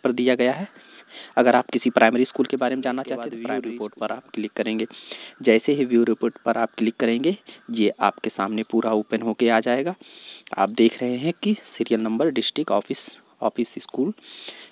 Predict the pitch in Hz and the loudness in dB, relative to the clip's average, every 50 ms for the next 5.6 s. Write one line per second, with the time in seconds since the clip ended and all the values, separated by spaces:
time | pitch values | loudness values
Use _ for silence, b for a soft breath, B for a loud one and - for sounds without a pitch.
0 | B _ - 117 107 107 110 - 113 113 120 120 110 120 123 131 135 131 135 139 | B _ -4 -2 -2 -2 -2 -4 -4 0 0 0 2 2 2 4 4 4 4 4
1 | 131 135 139 135 139 202 226 165 123 117 107 107 - - - 104 104 110 123 117 | 2 2 2 0 0 -2 -4 -4 -4 -4 -6 -6 -2 0 0 2 2 0 -2 -4
2 | - - 131 120 - 139 - - 143 135 135 127 127 143 185 202 196 147 123 131 | -2 -4 -4 -4 -2 -4 -6 -4 -2 0 0 0 2 0 0 -2 -2 -4 -2 -4
3 | 120 117 - - - 151 - 151 180 156 - 131 120 113 110 107 107 104 107 107 | -4 -4 -6 -6 -6 -6 -4 -2 -2 0 2 2 2 2 2 0 0 0 0 0
4 | 107 104 107 104 104 104 101 117 B B B B B B 135 131 - - 127 - | 0 0 0 0 0 -2 -4 -8 B B B B B B 2 2 4 2 2 0
5 | 139 131 127 117 113 - - 113 - - 135 - | 0 0 2 0 0 0 0 -2 -2 -2 -6 -8